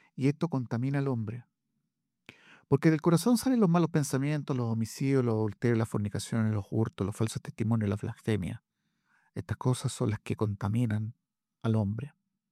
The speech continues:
Y la actitud de las personas, tal como les señalaba al principio, dice mucho. Uno puede leer a través de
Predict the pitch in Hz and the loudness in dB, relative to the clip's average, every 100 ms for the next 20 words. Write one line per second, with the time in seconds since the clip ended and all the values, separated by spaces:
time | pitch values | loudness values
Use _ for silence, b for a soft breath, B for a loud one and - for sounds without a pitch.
0 | _ _ _ b b b b b - 117 | _ _ _ b b b b b -2 -2
1 | - 120 143 139 131 127 - 135 127 139 | -2 -2 2 4 2 -2 -2 -2 -2 -4
2 | - 127 127 113 - 120 120 127 123 113 | -2 0 0 0 -2 -2 2 2 0 -6
3 | - 123 127 143 - - 120 117 123 - | -4 -2 0 -2 -8 -10 -4 -2 0 -2
4 | - - _ _ _ _ _ _ _ - | -8 -20 _ _ _ _ _ _ _ -2
5 | 127 120 135 120 110 120 117 143 _ b | 0 4 4 4 4 2 0 -6 _ b
6 | b b - 113 113 110 110 | b b -8 0 2 2 0